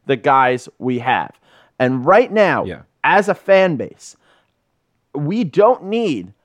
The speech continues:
Speaker 1: guys saying, "But our pitching stinks. How can you say that we're gonna win the World Series?"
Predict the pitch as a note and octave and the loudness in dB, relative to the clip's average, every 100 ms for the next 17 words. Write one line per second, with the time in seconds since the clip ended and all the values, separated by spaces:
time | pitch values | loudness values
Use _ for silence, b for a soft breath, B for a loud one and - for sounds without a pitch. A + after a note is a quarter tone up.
0 | _ _ _ _ _ _ - A#2+ F#3+ G3 | _ _ _ _ _ _ -4 2 4 4
1 | - E3+ B2+ - B3 A#3 G#3+ - A#3 B3 | 4 2 2 2 4 6 4 4 0 0
2 | D#3 A#2 - C#3+ D3 E3+ C3+ E3+ G3+ G#3 | -4 -8 -6 -4 -4 -4 0 2 2 0
3 | G#3 A3+ - G#3 A3 A3 G#3 A3 G#3+ G#3+ | -8 -8 -6 0 0 2 2 2 4 4
4 | A3 G#3+ G#3 G#3+ G#3 B3 F#3 | 4 4 2 2 0 -4 -4